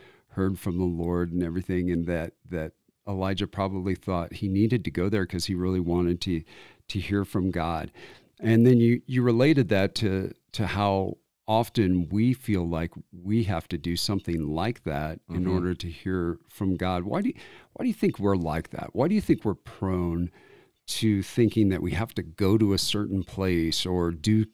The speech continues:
Speaker 1: some kind of certain thing in order to connect with God? Why does that
Speaker 2: Yeah.
Speaker 1: happen so much? I mean, it's so easy for us to fall into that.
Speaker 2: Yeah, that's a great question. I,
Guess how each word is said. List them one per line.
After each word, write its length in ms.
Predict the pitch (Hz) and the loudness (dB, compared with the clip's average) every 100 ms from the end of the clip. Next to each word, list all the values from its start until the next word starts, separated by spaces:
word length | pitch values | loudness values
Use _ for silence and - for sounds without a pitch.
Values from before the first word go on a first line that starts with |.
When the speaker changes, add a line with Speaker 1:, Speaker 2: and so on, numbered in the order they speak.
| _ | _
Speaker 1:
some 460 | - - - 101 92 | -8 -6 -2 0 -2
kind 260 | - 101 90 | -4 -2 -2
of 60 | 85 | -2
certain 500 | - 98 - 95 78 | -2 -2 -2 -2 -4
thing 640 | - - 95 85 85 85 - | -8 -4 0 2 0 -2 -2
in 140 | 92 | -2
order 300 | 85 87 87 | -2 -2 -2
to 260 | 82 - 82 | -4 -6 -6
connect 520 | - 87 82 71 - | -6 -6 -6 -8 -8
with 240 | 87 73 - | -8 -8 -8
God? 240 | 80 71 - | -8 -6 -4
Why 180 | 98 | 0
does 200 | 156 156 - | 4 4 2
that 300 | 92 78 - | 0 -2 -6
Speaker 2:
Yeah. 220 | 78 80 | -4 -2
Speaker 1:
happen 520 | 71 - 113 131 73 76 | -2 -2 -2 -2 -2 -2
so 200 | - 95 | -2 0
much? 300 | 98 98 92 | 0 0 0
I 40 | |
mean, 140 | 90 90 | 0 0
it's 80 | 87 | -2
so 320 | - 117 104 - _ _ _ _ - | -4 -6 -6 -10 _ _ _ _ -6
easy 260 | 110 104 78 | -2 -2 -4
for 180 | 90 | -6
us 140 | 76 - | -6 -6
to 80 | - | -10
fall 240 | 87 82 | -10 -8
into 160 | 87 82 | -8 -10
that. 160 | - - - | -12 -20 -4
Speaker 2:
Yeah, 340 | 92 87 71 - - - | 0 2 0 -6 -12 -6
that's 160 | 95 | -4
a 40 | 95 | -2
great 200 | 92 80 | -2 -2
question. 380 | 90 82 87 | -2 -2 -2
I, 120 | - | -2